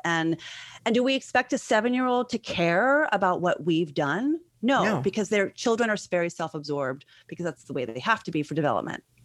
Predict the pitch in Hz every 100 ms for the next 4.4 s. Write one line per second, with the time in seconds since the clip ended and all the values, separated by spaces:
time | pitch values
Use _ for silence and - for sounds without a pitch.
0 | - 156 131 127 - - - - - -
1 | - - - - - - - 185 294 403
2 | - 240 202 196 190 190 175 165 156 156
3 | 151 - 156 131 165 165 147 - 165 -
4 | 208 254 - 151